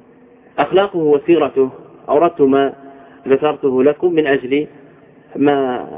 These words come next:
يكون فيه ثم تصحيح للمفاهيم التي قد تكون عند بعض طلبة العلم، وهذا خلل كبير. الدروس قد توجد الحمد لله، والكتب موجودة،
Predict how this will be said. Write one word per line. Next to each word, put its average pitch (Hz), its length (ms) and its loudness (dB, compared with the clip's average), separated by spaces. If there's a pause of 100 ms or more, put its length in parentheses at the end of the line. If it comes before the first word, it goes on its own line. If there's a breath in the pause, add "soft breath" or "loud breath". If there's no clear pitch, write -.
(760 loud breath)
يكون 147 360 2
فيه 135 240 0
ثم 139 260 0
تصحيح 120 720 -4 (300)
للمفاهيم 120 640 0
التي 117 360 0
قد 123 220 -10
تكون 123 340 0
عند 113 200 0
بعض 120 340 0 (440 loud breath)
طلبة 113 360 0
العلم، 104 260 -2 (140)
وهذا 139 220 0
خلل 131 280 -2
كبير. 113 380 -4 (460 loud breath)
الدروس 135 380 4
قد 123 540 -8
توجد 123 400 2
الحمد 113 380 -2
لله، 113 560 0
والكتب 120 380 0
موجودة، 117 600 4